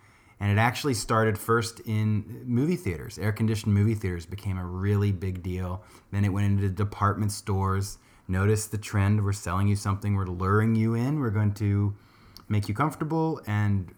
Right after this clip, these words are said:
then it started to spread. After World War Two, it quickly spread into homes, and particularly in the South. I mean, maybe you wanna Google something like, uh, cities that wouldn't exist without air conditioning,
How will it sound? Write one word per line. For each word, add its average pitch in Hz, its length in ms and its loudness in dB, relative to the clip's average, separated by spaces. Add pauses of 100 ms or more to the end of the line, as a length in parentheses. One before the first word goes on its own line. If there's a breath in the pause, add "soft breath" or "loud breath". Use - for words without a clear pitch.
(160)
then 110 220 0
it 117 80 0
started 104 320 2
to 95 80 -2
spread. 101 720 0 (340 loud breath)
After 107 280 0
World 104 180 4
War 98 140 2
Two, 104 260 0
it 98 140 -2
quickly 110 420 -2
spread 95 360 -4
into 90 180 -6
homes, 131 720 -2 (760 soft breath)
and 101 480 2 (540)
particularly 131 800 2
in 104 100 4
the 101 80 4
South. 95 420 -4
I 92 40 -4
mean, 98 140 -2
maybe 107 220 2
you 110 120 2
wanna 101 200 2
Google 98 600 0 (220 loud breath)
something 101 420 0
like, 92 320 -6
uh, 92 140 -4
cities 107 400 -2
that 95 140 -2
wouldn't 98 240 2
exist 90 440 -4
without 90 240 -4
air 95 100 -2
conditioning, 85 720 -8